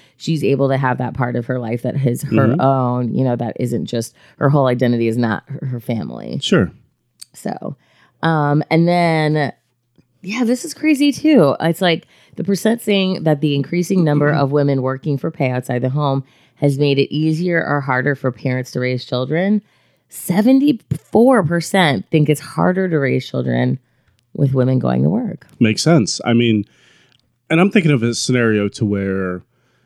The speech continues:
Speaker 2: the husband and the wife are not working the same shift. They're not working the same hours.
Speaker 1: Okay.
Speaker 2: So, yeah, imagine that you're working first shift, your husband's working second shift, you're trying to raise kids. Like, that's got,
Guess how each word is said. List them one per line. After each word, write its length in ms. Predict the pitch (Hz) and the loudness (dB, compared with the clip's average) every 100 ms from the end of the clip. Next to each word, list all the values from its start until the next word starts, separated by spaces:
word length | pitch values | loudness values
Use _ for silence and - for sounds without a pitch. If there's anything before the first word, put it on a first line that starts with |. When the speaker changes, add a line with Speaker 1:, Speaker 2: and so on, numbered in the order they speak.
| _ - | _ -18
Speaker 2:
the 420 | 92 113 107 107 | -4 0 0 0
husband 340 | 113 147 160 | 0 2 2
and 120 | 131 110 | 2 2
the 60 | |
wife 380 | 104 95 98 90 107 | 0 -2 -4 -6 -6
are 80 | |
not 200 | 104 101 | -4 -4
working 300 | 107 104 104 | -4 -6 -6
the 60 | 95 | -8
same 260 | - 95 90 | -4 -6 -6
shift. 400 | - 101 78 - | -8 -6 -6 -6
They're 120 | 98 | -6
not 180 | 101 95 | -6 -8
working 260 | 95 95 | -12 -12
the 80 | 87 | -10
same 260 | - 185 160 | -8 -8 -4
hours. 340 | 170 175 170 | 2 4 4
Speaker 1:
Okay. 420 | 170 147 135 139 135 _ _ | 4 2 2 -2 -6 _ _
Speaker 2:
So, 480 | - 117 110 107 110 | -2 0 2 0 0
yeah, 220 | 190 127 | 2 2
imagine 420 | 92 110 127 123 113 | 0 -2 -4 -4 -4
that 200 | 104 104 | -4 -4
you're 160 | 117 | -2
working 360 | 113 113 107 101 | 0 -2 -4 -6
first 280 | - 147 131 | 0 0 0
shift, 340 | 143 135 - | 0 0 0
your 100 | 104 | -2
husband's 400 | 98 101 101 90 | -2 -4 -6 -6
working 280 | 92 82 87 | -8 -8 -12
second 380 | - 139 131 123 | -4 -2 0 -2
shift, 320 | - 120 - | 0 -2 -2
you're 80 | 101 | -8
trying 200 | - 101 | -6 -8
to 60 | 90 | -6
raise 240 | 87 82 | -6 -8
kids. 600 | - 139 139 135 123 - | -4 0 0 0 -2 -4
Like, 340 | 87 82 85 _ _ _ _ _ _ | -4 -4 -6 _ _ _ _ _ _
that's 220 | - 135 | -6 -6
got, 200 | - 92 | -2 -4